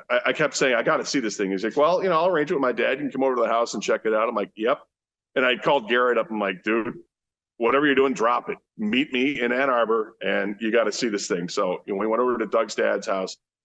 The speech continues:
his parents' house, and, uh, he breaks out this guitar, and he didn't even have a ca-, like, the case he had was, like, this makeshift case that was <laughs> made out of, like, I don't know, it was, like,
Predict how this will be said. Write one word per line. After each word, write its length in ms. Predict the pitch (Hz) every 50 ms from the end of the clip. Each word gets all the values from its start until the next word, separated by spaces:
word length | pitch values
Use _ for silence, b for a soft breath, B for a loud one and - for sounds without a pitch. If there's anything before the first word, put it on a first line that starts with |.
| _ _
his 80 | - -
parents' 340 | - 143 120 117 113 - -
house, 360 | 110 101 98 98 95 - -
and, 180 | 90 82 80 - _ _ _ _ _ _ _ _ - -
uh, 260 | 101 101 98 95 92 - - -
he 140 | 113 131 - - _ _ _ - - _
breaks 380 | - 143 180 190 208 - - -
out 160 | 165 151 -
this 140 | 135 110 -
guitar, 640 | - 131 120 - - 131 131 123 110 98 92 90 - - _ _ _ _ _ _ _ _
and 100 | - 135
he 60 | 135 127
didn't 160 | 185 214 240
even 140 | 220 175 151
have 180 | 151 147 131
a 40 | 120
ca-, 180 | - - - -
like, 160 | - 135 131
the 80 | - 143
case 400 | - - - 202 233 247 - -
he 80 | 202
had 380 | 165 - 147 151 151 147 165 170
was, 160 | 170 143 127
like, 100 | 135 127 - _ _ _ _ -
this 200 | 123 110 - 113
makeshift 680 | 113 120 139 180 180 - - - - - - - - -
case 440 | - - 123 113 127 160 170 - -
that 140 | 147 -
was 320 | 123 120 113 101 87 - - _ _ -
<laughs> 420 | 208 - - - _ _ _ _
made 220 | - 123 151 196 202
out 180 | 185 165 156
of, 140 | 143 120 110
like, 300 | 123 123 120 117 113 - - _ _ _ _ _ _ _ _ _ _ _ _ _ _ _ _ _ _ _ _ _ -
I 40 |
don't 120 | 220 262 247
know, 160 | 214 180 175
it 180 | 175 180 196 208
was, 140 | 202 196
like, 160 | 208 180 170